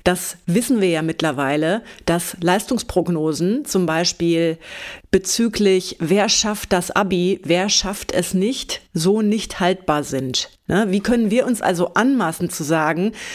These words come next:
welche Lehrkraft schafft es, welche Lehrkraft schafft es nicht? Das soll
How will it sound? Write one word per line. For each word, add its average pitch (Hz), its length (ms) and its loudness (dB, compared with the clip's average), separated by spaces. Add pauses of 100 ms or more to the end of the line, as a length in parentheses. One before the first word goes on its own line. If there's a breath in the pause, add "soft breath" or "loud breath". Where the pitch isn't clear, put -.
(140 loud breath)
welche 208 300 2
Lehrkraft 214 600 0
schafft 208 320 -2
es, - 380 -2 (220 loud breath)
welche 185 240 2
Lehrkraft 180 480 -2
schafft - 340 -4
es - 220 -2
nicht? 151 420 -6 (760 loud breath)
Das 202 220 0
soll 226 340 2